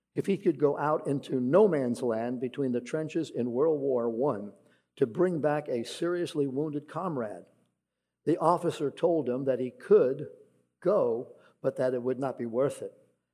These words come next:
as the man would probably be dead and the soldier could be killed as well. Nevertheless, the soldier went. He managed to get to his friend and carry him back to the trenches. The two of them fell into the trench, bottom together.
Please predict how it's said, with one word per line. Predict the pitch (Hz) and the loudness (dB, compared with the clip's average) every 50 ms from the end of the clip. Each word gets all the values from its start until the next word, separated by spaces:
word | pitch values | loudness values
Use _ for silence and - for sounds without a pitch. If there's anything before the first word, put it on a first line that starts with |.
| _ - | _ 2
as | 143 131 - | 2 2 4
the | 143 | 2
man | 139 151 156 143 | 2 2 0 0
would | 135 127 - | 0 -2 -2
probably | - 151 143 135 143 135 - 127 123 | 0 0 0 2 0 0 0 -2 -2
be | 113 117 113 104 | -2 -4 -6 -4
dead | 101 143 147 165 165 165 170 | 0 2 4 6 4 4 4
and | 151 127 120 | 2 -2 -2
the | 120 | -4
soldier | 110 - 131 127 123 110 123 | -4 -2 -2 -2 -2 -2 -6
could | - - - 113 | -6 -8 -10 -10
be | 123 113 | -10 -10
killed | - - 147 135 123 113 | -6 -4 -4 -4 -4 -6
as | 113 101 95 | -8 -14 -12
well. | 107 110 123 120 113 104 101 104 - _ _ _ _ _ _ _ _ _ _ _ | -8 -6 -6 -4 -6 -8 -10 -14 -16 _ _ _ _ _ _ _ _ _ _ _
Nevertheless, | 247 254 233 202 180 175 160 156 151 160 151 - - | 4 6 6 6 6 6 6 6 6 4 4 0 -4
the | 143 | -6
soldier | - - 139 139 147 120 156 160 | -2 0 2 2 2 0 0 -2
went. | 151 175 180 135 117 - - - - _ _ _ _ _ _ - | -2 -2 -2 -2 -4 -6 -10 -18 -20 _ _ _ _ _ _ 0
He | 180 | 4
managed | 180 180 185 190 196 165 - - | 4 4 4 2 0 -4 -4 -6
to | 160 | -8
get | 143 120 147 160 156 156 | -4 0 2 2 2 0
to | - 151 | -2 -2
his | 139 - | -2 -4
friend | - - 151 160 165 147 | -4 -6 -6 -4 -4 -4
and | 127 127 120 | -6 -6 -4
carry | - 156 156 160 151 | -2 -2 -2 0 -2
him | 139 127 120 | -4 -4 -4
back | 127 147 151 - - | -2 -4 -4 -4 -8
to | - 123 | -8 -8
the | 123 120 | -8 -10
trenches. | - - 151 147 147 143 - 160 175 165 - - _ _ _ _ _ _ _ _ | -8 -6 -6 -6 -6 -8 -10 -12 -12 -12 -18 -20 _ _ _ _ _ _ _ _
The | 151 | -8
two | 139 - 190 185 165 | -4 0 2 4 4
of | 143 | 4
them | 143 139 131 | 2 -2 -4
fell | - - 156 147 156 | -2 0 2 2 2
into | 165 143 151 143 127 | 0 -2 -2 -4 -4
the | 117 123 | -4 -6
trench, | - - - 143 151 156 - - 127 | -8 -8 -6 -6 -6 -6 -10 -14 -16
bottom | 110 101 123 131 147 147 151 156 | -4 0 2 2 2 0 -2 -4
together. | 143 151 147 139 139 135 135 131 143 147 | -4 -6 -6 -4 -4 -6 -6 -6 -10 -14